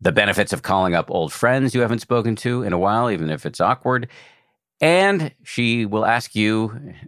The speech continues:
and you'll hear her ask me this too, she'll ask you to consider whether you are a convener, a broker, or an expansionist. This is actually part two of a two-part series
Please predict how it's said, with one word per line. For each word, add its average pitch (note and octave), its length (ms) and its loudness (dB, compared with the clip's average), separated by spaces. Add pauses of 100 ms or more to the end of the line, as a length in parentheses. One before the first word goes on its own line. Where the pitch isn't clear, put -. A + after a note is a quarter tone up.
(100)
and D2 260 -2
you'll D2+ 120 0
hear E2 180 2
her D#2 160 2
ask D2 180 0
me F#2 140 -2
this D#2 180 -4
too, F#2+ 320 -2 (500)
she'll A2 140 4
ask C3 160 2
you C#3+ 80 2
to A2 60 -2
consider A2+ 400 2
whether G#2 260 2
you G2 220 -2
are F2+ 220 2
a F2 140 -4
convener, G#2 1000 -2
a E3 100 0
broker, D3 720 0 (340)
or F#2+ 300 0
an D#2+ 80 -2
expansionist. - 920 -4 (800)
This A#2+ 120 4
is B2+ 80 4
actually B2 280 2
part G2 200 0
two A2 220 0
of E2+ 100 -2
a E2 320 2
two-part E2+ 340 -4
series E2 520 -2